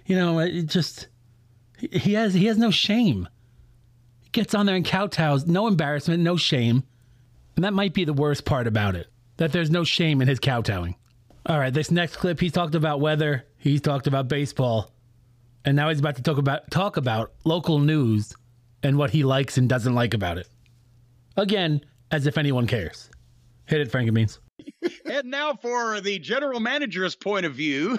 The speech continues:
Speaker 2: <laughs> here's Arnold Finster.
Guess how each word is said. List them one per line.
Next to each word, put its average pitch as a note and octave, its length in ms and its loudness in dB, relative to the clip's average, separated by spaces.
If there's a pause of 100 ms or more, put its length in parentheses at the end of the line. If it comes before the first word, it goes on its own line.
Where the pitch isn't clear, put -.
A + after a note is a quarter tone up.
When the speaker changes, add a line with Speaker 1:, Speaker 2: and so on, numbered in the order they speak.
(160)
Speaker 2:
<laughs> - 180 -18
here's C4 380 -2 (760)
Arnold C#4+ 460 -4
Finster. D#3+ 720 -4